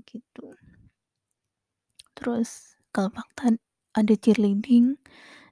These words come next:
di deaf community, aku sih nggak gitu heran ya, karena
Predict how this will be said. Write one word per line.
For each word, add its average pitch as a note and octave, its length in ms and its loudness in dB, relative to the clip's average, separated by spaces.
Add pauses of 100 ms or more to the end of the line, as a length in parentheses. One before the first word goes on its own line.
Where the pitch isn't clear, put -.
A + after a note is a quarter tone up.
di G#3+ 560 0
deaf - 560 -8
community, G#3 720 -2
aku A3+ 240 -6
sih C#4 160 -2
nggak - 160 -2 (400)
gitu G3 400 -4 (240)
heran G#3+ 320 0
ya, F#3+ 240 -4
karena A3 480 -4